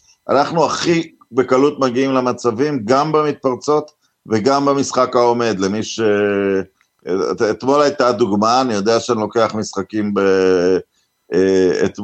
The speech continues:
אני לוקח אולי, אתה יודע, מקרה נקודתי, אבל ליברפול נתקעה מאוד מול הלחץ הזה של סאות'המפטון, הם היו שווים איזה גול,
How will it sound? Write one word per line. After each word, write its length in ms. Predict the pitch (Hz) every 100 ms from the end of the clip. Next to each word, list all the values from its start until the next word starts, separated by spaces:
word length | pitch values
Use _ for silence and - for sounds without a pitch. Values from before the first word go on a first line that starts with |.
| -
אני 200 | 95 98
לוקח 420 | 92 92 104 -
אולי, 280 | 101 98 95
אתה 140 | 92 95
יודע, 200 | 95 87
מקרה 360 | 87 - 92
נקודתי, 640 | 95 - 95 87 - 104 123 - _ -
אבל 200 | 95 113
ליברפול 460 | 135 147 139 139 131
נתקעה 540 | - - 120 127 139
מאוד 480 | 135 143 170 151 113
מול 240 | 120 117
הלחץ 800 | 107 101 98 95 98 104 - 98
הזה 160 | 98 98
של 140 | 90 101
סאות'המפטון, 600 | 98 110 - 135 165 220
הם 100 | 220
היו 220 | 208 190
שווים 380 | 170 127 127 117
איזה 200 | 95 98
גול, 300 | 98 104